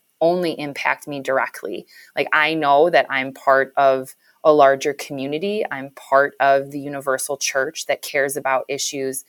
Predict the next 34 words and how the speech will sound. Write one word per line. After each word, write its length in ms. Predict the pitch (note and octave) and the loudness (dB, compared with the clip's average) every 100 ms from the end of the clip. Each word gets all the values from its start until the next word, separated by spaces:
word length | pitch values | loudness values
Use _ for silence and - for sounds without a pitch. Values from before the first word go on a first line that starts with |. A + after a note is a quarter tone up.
| _ _ _ - | _ _ _ -4
domestically, 720 | D3 B2+ - F3+ E3+ F#3 G3+ | -2 0 -2 -2 -2 -2 0
but 140 | D#3+ | 2
also 340 | C3+ C#3 - D3 | 2 2 0 -6
internationally. 920 | D3 C#3 B2+ B2 - E3+ F3+ G#3+ A3+ _ - - _ | -6 -6 -4 -6 -6 -8 -10 -10 -14 _ -20 -20 _
So 520 | - - D#3+ D3 C#3 _ _ - | 4 8 8 8 4 _ _ 0
that's 260 | F3+ - | 2 2
something 440 | A#3 A#3 A#3+ A3 F#3+ | 0 0 -2 2 6
that's, 380 | F3 E3+ - - | 6 6 -2 0
it's 160 | F3+ | 2
really 220 | F3+ F3+ F3+ | 6 6 6
hard 200 | E3+ E3 | 4 4
to 80 | |
weigh 220 | D3+ E3 C3+ | 4 4 2
because 320 | C3+ D3 C#3+ | -2 -4 -2
then 340 | C#3+ C3+ C3+ _ _ | -2 -4 -10 _ _
it 220 | - E3 - | 0 2 4
opens 400 | E3+ F#3 F3 E3 - | 4 4 0 0 2
up 320 | D3+ D3 - _ _ _ _ _ | 4 2 -4 _ _ _ _ _
this, 380 | E3+ D#3 - - - _ | 2 2 2 -4 -8 _
this 260 | E3+ D#3 D3 _ _ | -8 -8 -10 _ _
bigger 340 | E3+ E3+ D#3+ | 0 4 4
can 340 | D#3 - D3+ D3 | 2 -4 -6 -6
of 140 | C#3 | -4
worms 480 | C#3+ C#3+ C#3 C3 C3 D3 | 0 0 0 -4 -4 0
of 380 | C#3 C3 C3 - _ _ _ _ _ _ | 2 2 -4 -16 _ _ _ _ _ _
all 120 | D#3+ D3+ | 6 6
of 60 | |
a 60 | D#3 | 4
sudden 340 | E3 D3+ D3 | 4 4 2
your, 200 | C#3+ C3+ C3+ | -4 -6 -6
your 180 | D#3+ C#3 | -8 -6
top 340 | - D3+ D3 | -4 -2 -4
priorities 680 | - D3 C#3+ D3 C#3+ C3+ C3+ | 0 2 2 2 0 0 -2
include 640 | - C#3 - D3+ C#3 C3+ | -4 -10 -8 -4 -2 -2